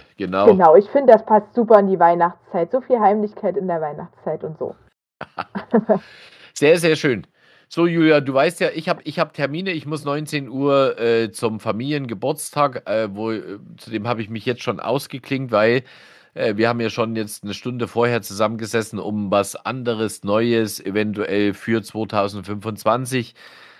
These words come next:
Speaker 1: äh, zu testen, waren mit Thorsten W. in einem anderen Webinar, haben uns was angeschaut.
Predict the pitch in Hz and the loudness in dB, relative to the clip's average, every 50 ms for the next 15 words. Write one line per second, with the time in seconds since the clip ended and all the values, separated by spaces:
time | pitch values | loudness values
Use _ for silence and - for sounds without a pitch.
0 | _ _ - - - 113 110 107 110 104 - - 113 90 - 127 131 143 143 - | _ _ -6 -2 0 2 2 2 0 -2 -4 -8 -10 -6 -2 -2 -2 -2 -2 -6
1 | - 127 117 110 117 117 117 113 110 101 - 113 113 113 - - - 104 104 98 | -10 -6 -2 2 2 2 2 0 -4 -6 -4 -2 -2 -2 -4 -6 -10 -6 -4 -2
2 | 110 117 120 123 123 117 107 85 - _ - 104 104 101 101 95 - - 107 113 | 0 0 0 0 0 -2 -4 -8 -14 _ -8 -6 -4 -4 -4 -4 -4 -6 -6 -6
3 | 113 110 110 107 104 98 104 104 90 104 98 98 110 123 139 139 135 123 120 104 | -4 -4 -4 -4 -2 -2 -2 -2 -2 -2 -2 0 2 4 4 2 2 0 -2 -4
4 | 107 98 - 101 98 - - - 120 127 117 113 - - 113 104 107 107 107 107 | -6 -4 -2 -2 -2 -2 -6 -8 -8 -8 -8 -8 -4 0 2 4 4 2 2 -2
5 | - | -8